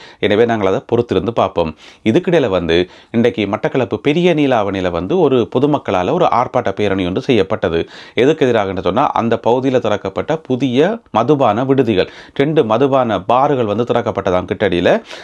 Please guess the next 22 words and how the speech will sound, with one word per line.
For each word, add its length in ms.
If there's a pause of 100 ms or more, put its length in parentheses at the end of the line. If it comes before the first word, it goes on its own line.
(120)
அதை 220
வந்து 240
மூட 300
சொல்லி 280
ஏற்கனவே 480
ரெண்டு 240
தரம் 280
மக்கள் 280
போராட்டம் 400
நடத்தியும் 400
யாருமே 340
அதை 140
காதுல 300
வாங்காமல் 500 (320)
அது 220
திறக்கப்பட்டதாம் 640
என்று 160
சொல்லி 160
இன்றைக்கு 260
மக்கள் 280
போராடி 320
இருக்கணும். 340